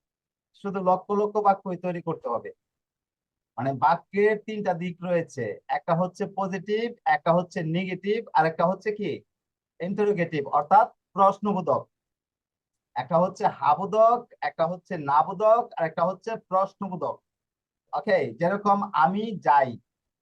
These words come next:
এটা হচ্ছে হাবোধক বা পজিটিভ বলতে পারেন। আমি যাই না, এই যে না আসছে, এটা হচ্ছে নেগেটিভ। হ্যাঁ, আমি কেন যাই বা তুমি যাও, এটা হচ্ছে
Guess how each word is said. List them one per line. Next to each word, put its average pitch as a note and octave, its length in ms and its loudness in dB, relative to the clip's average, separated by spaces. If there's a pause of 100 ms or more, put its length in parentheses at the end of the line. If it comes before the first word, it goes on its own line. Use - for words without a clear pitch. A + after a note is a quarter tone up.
(120)
এটা C#3+ 240 -6
হচ্ছে G#3 320 -6 (560)
হাবোধক E3 440 0 (520)
বা D3+ 80 0 (100)
পজিটিভ F#3+ 360 -4
বলতে E3+ 260 -4
পারেন। B2 240 -6 (160)
আমি G3 300 2 (200)
যাই E3 280 8
না, D#3+ 500 2
এই C#3+ 140 -8
যে D#3+ 60 -10
না C#3+ 180 0 (140)
আসছে, - 240 -8
এটা C3+ 160 -4
হচ্ছে F#3 300 -4
নেগেটিভ। F3 460 -6 (580)
হ্যাঁ, G3 280 4 (640)
আমি F#3+ 340 2 (260)
কেন B3+ 180 4 (140)
যাই G#3 240 6 (540)
বা C3+ 80 4 (220)
তুমি G3+ 260 -4 (220)
যাও, D3+ 220 6 (160)
এটা C#3 240 0
হচ্ছে G3+ 280 -4